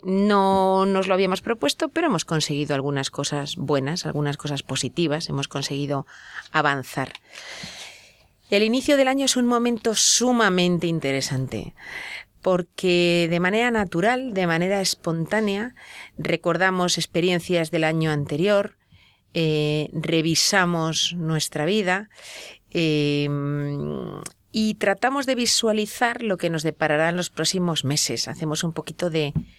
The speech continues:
proyección, eh, hacia el futuro. Puede ser alentador ver, eh, los obstáculos que nos enfrentamos, eh, a los que nos enfrentamos, los triunfos que alcanzamos, los progresos que hicimos,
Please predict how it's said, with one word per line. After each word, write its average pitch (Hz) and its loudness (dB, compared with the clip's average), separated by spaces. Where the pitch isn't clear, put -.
proyección, 165 0
eh, 147 -4
hacia 170 -2
el 147 0
futuro. 143 -2
Puede 233 4
ser 233 0
alentador 190 2
ver, 170 2
eh, 156 2
los 160 0
obstáculos 165 0
que 143 -8
nos 135 -6
enfrentamos, 190 -4
eh, 151 -2
a - -2
los 135 -2
que 156 -6
nos 143 -4
enfrentamos, 147 -4
los 156 -2
triunfos 190 0
que - 0
alcanzamos, 180 -2
los 170 -2
progresos 175 0
que - -4
hicimos, 175 -2